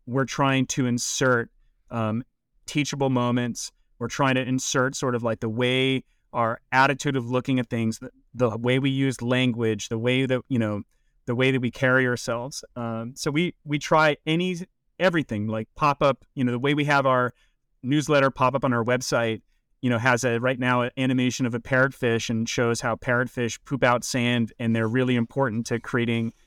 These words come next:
um, sandy ecosystems. Um, you know, we could just say, "Sign up and get early access to products," but it was like,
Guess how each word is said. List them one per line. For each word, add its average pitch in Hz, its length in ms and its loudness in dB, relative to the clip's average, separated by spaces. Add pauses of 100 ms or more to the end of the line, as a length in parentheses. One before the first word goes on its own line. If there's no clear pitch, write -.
(180)
um, 113 180 0
sandy 123 600 0
ecosystems. 127 720 -4 (320)
Um, 117 360 -8 (220)
you 165 100 -2
know, 139 60 4
we 135 120 -2
could 185 180 0
just 156 160 0
say, 123 420 2
"Sign 143 320 0
up 135 160 0
and 113 300 -2
get 131 160 2
early 131 220 2
access 123 280 0
to 120 80 -8
products," 151 400 2
but 131 100 -6
it 131 40 -4
was 127 160 -6
like, 127 240 -2